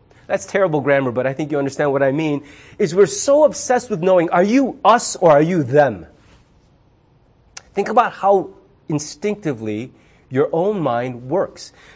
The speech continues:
Today, I'm convinced that most people monitor and get triggered. They don't really listen to anything. The first thing they're trying to figure out is, "Do you agree with me,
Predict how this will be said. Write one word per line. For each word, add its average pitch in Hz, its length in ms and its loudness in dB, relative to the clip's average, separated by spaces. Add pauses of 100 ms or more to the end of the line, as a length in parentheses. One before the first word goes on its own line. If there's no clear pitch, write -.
(100)
Today, 202 240 0
I'm 202 200 2
convinced 202 420 -4
that 165 120 0
most 220 300 -2
people 208 340 -2
monitor 175 680 2
and 151 180 -2
get 151 160 -4
triggered. 185 400 -6
They 151 100 -2
don't 214 200 -2
really 214 200 0
listen 208 320 -6
to - 120 -2
anything. 208 380 -8 (260)
The 151 80 -6
first - 480 -2
thing 233 140 -6
they're 208 80 -4
trying 214 240 -4
to 202 40 -12
figure 208 200 -2
out 170 80 0
is, 160 160 -6 (200)
"Do 180 160 -2
you 233 220 0
agree 180 260 -4
with 175 140 -6
me, 135 220 -4